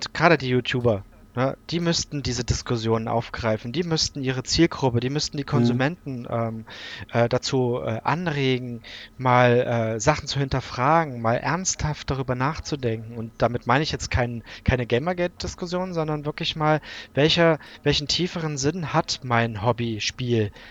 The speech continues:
Speaker 1: Wo, ähm, was, was möchte ich in
Speaker 2: Mhm.
Speaker 1: Zukunft konsumieren und, ähm, von wem möchte ich es konsumieren?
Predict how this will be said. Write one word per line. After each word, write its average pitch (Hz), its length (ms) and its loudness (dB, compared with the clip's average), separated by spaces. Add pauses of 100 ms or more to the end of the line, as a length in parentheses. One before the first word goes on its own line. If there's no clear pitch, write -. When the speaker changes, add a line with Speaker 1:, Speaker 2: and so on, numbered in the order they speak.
(280)
Speaker 1:
Wo, 139 180 6
ähm, 135 240 2
was, - 300 0
was - 220 0
möchte 156 280 0
ich 147 200 -2
in 123 80 -2
Speaker 2:
Mhm. - 20 0
Speaker 1:
Zukunft 120 560 -4
konsumieren 131 680 -4
und, 117 420 -10
ähm, 113 480 0
von 117 280 -4
wem 165 220 0
möchte 127 280 -2
ich 120 120 -4
es 113 140 -8
konsumieren? 107 640 -6